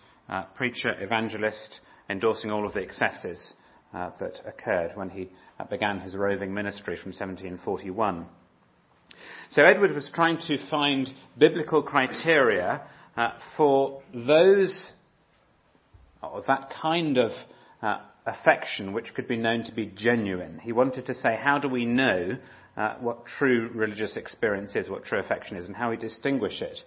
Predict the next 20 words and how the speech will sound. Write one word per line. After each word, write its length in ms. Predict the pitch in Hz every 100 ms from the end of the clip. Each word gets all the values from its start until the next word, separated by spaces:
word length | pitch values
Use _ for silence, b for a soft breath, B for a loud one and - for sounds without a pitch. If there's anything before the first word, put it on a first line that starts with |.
| b b b
uh, 140 | 95 92 -
from 140 | 107
false 340 | 101 170 170 135
experience, 600 | - - 101 101 - - B B B
or 180 | 123 147
even, 400 | 185 156 139 B B B B B B _ - - _
uh, 160 | - 117 -
as 140 | 117
is 100 | 120
often 320 | 147 165 123
the 80 | 101
case, 380 | 98 101 104 -
how 320 | - 131 147
do 120 | 139
we, 280 | 135 131 127 - B -
uh, 200 | 113 101 - -
identify 600 | 123 131 123 117 123 120
those 260 | 120 120
things 300 | - 120 117
which 200 | 123 -